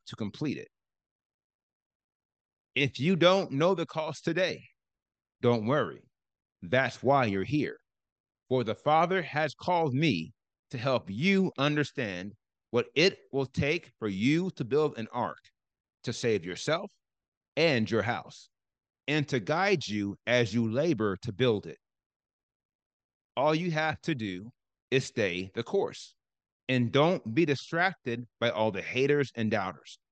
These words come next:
Believe me, they will have their reward, and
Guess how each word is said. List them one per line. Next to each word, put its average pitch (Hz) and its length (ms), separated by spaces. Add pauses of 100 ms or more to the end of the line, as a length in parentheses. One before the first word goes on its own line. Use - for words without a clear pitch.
(540)
Believe 135 400
me, 87 260 (560)
they 135 300
will 147 180
have 156 380 (160)
their 139 280
reward, 110 520 (680)
and 127 320